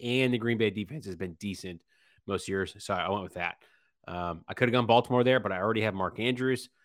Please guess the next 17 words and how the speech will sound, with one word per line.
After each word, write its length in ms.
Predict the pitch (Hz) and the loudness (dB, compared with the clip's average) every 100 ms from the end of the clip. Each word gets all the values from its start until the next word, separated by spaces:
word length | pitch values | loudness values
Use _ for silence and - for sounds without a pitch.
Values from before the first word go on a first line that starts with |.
| _ | _
and 80 | 98 | -10
I 40 | 95 | -6
try 320 | - 135 147 | 0 2 4
and 80 | 135 | 4
get 100 | 120 | 2
as 160 | 101 | 0
many 220 | 107 117 | 0 0
players 520 | 117 - - 113 101 92 | 0 -4 0 2 2 -2
from 140 | 95 | -6
different 280 | 98 95 87 | -6 -8 -10
teams 340 | - 92 82 | -10 -10 -10
as 160 | 82 - | -12 -14
possible. 720 | - 92 87 - - - - _ _ _ - | -10 -6 -6 -10 -18 -20 -20 _ _ _ -8
That's 140 | 143 | -6
just 120 | 139 117 | -4 -2
how 140 | 90 | 0
I, 280 | 92 113 | 4 4